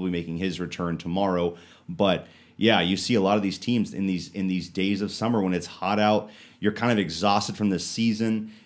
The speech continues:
It's, you know, I can't imagine for some of these players because they haven't played this long of a season in, in over two years. So this season probably just feels like, you know, the longest marathon they've ever had to run or go for.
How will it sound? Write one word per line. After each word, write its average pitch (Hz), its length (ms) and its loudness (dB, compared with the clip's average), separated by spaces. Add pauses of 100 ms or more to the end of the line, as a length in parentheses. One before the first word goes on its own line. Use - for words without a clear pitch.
(100)
It's, - 420 -6
you 117 100 0
know, 87 240 -2 (220)
I 107 80 -4
can't 135 220 4
imagine 113 360 4
for 107 100 -8
some 117 120 0
of 110 40 4
these 95 120 2
players 117 320 2
because 95 260 -2
they 104 100 2
haven't 101 180 2
played 107 260 0
this 95 160 -4
long 101 180 -2
of 90 60 -2
a 87 40 -4
season 98 380 -2
in, 85 200 -4
in 90 180 -4
over 92 180 -2
two 90 220 -4
years. 90 320 -2
So 87 140 0
this 104 160 -2
season 98 280 0
probably 85 200 -2
just 82 160 -8
feels 92 260 -2
like, 85 260 -4 (280)
you 107 80 2
know, 85 240 2
the 98 80 -2
longest 95 500 0
marathon 95 480 -2
they've 87 140 -2
ever 87 180 -4
had 82 120 -6
to 80 60 -4
run 92 380 0
or 90 80 -2
go 95 220 2
for. 82 340 -4